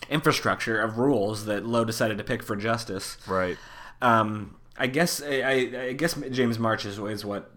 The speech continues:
Speaker 1: the main influence for that was. And I think that March is doing it as kind of a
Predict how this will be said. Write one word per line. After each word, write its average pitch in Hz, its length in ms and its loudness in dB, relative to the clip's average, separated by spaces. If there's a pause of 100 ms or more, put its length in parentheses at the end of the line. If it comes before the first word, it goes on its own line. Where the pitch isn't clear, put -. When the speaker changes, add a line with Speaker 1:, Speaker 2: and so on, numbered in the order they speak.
(140)
Speaker 1:
the 104 100 -6
main 98 220 -4
influence 98 420 -8
for 98 120 -8
that 85 180 -4
was. 85 380 -6
And 107 120 -4
I 107 80 -4
think 113 240 -2
that 101 120 -2
March 104 480 -2
is 101 200 -8
doing 98 260 -4
it 92 80 -4
as 95 120 -8
kind 107 220 -6
of 98 100 -6
a 90 320 -6